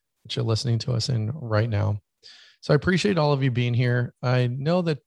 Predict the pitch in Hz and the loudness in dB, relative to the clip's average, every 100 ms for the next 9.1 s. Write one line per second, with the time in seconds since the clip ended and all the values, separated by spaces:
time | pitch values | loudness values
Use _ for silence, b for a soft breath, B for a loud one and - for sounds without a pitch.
0 | - 143 - 139 147 135 160 185 226 196 | -2 -2 -2 -4 -4 -6 -4 -4 -2 -2
1 | 196 160 175 165 156 139 143 - 127 123 | -2 0 0 0 0 0 -2 -4 -4 0
2 | 127 127 120 123 120 - 127 117 117 - | 0 0 2 2 2 0 -4 -4 -4 -6
3 | 170 160 - 135 - 117 147 147 143 135 | -4 -2 0 -2 -2 0 2 4 4 4
4 | 131 131 - 123 123 131 - _ _ _ | 2 0 -2 -2 0 -2 -6 _ _ _
5 | _ - 120 147 147 135 139 131 135 - | _ -6 -4 0 0 0 -2 -2 -4 -6
6 | - 123 123 127 - - 120 127 117 123 | -4 0 0 -2 -6 -4 -2 0 2 2
7 | 117 117 131 131 123 127 123 127 120 - | 2 0 -2 -4 -2 -2 -2 0 -2 -4
8 | 117 113 110 131 147 151 123 123 120 120 | -6 -2 0 0 2 0 2 2 2 2
9 | 113 | 0